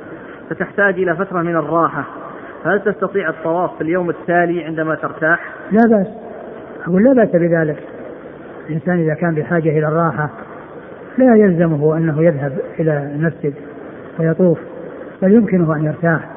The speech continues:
Speaker 2: ثم بعد ذلك يأتي ويطوف.
Speaker 1: يقول: فضيلة الشيخ، هل هذه القاعدة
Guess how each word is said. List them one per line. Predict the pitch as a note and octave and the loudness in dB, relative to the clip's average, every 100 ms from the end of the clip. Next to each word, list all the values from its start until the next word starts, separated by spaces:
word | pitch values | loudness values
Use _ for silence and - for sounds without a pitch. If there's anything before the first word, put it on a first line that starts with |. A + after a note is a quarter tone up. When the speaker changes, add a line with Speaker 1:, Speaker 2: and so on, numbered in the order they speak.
| - - - - | -16 -16 -16 0
Speaker 2:
ثم | C#4+ | 4
بعد | G#3 C3+ | 4 2
ذلك | D#3+ G3 | 0 2
يأتي | A#3 A3 G3+ | 2 2 4
ويطوف. | F3+ E3+ E3 - - - - - - - - - - - - - - - - - - - - - - - - - - - - - - - - - - - - - - - - - - - - D4 - - - - | 4 4 -2 -6 -12 -14 -16 -16 -16 -16 -16 -16 -16 -16 -16 -16 -16 -16 -16 -16 -16 -16 -16 -16 -18 -16 -16 -16 -16 -18 -18 -18 -18 -18 -18 -18 -18 -18 -18 -18 -20 -20 -20 -20 -20 -18 -18 -18 -18 -18 -20 -8
Speaker 1:
يقول: | E3 - G3+ | -6 2 2
فضيلة | F#3 G3+ A3 G3 | 2 2 2 0
الشيخ، | F3 G#2+ F#3 D#3 | 0 2 2 0
هل | D3+ F#3+ F#3+ | -2 0 2
هذه | F3+ F3 | 0 0
القاعدة | E3 F#3 F#3+ E3+ | -2 2 2 2